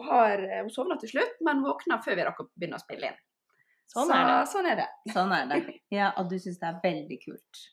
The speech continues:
Speaker 3: Eh, eh, Sara, hun følger godt med her. Eh, men nå sitter vi her da i, eh, huset til Charlotte. Det er selvfølgelig en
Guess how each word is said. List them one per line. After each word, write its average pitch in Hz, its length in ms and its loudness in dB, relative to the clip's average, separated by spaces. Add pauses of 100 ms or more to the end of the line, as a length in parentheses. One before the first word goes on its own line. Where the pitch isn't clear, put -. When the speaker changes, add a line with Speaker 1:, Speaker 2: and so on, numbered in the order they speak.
(220)
Speaker 3:
Eh, 180 680 2
eh, 175 40 -6
Sara, 156 400 -2
hun 175 320 -4
følger 160 220 -4
godt 160 260 -12
med 156 180 -8
her. 247 220 0 (240)
Eh, 185 460 0 (360)
men 285 140 8
nå 269 180 8
sitter 233 260 -4
vi 240 120 2
her 233 220 8
da 262 140 10 (100)
i, 220 280 0
eh, 220 320 6 (320)
huset 185 220 -6
til 202 140 -4
Charlotte. 185 360 -4
Det 226 220 2
er 202 160 2
selvfølgelig 196 340 -6
en 196 200 -2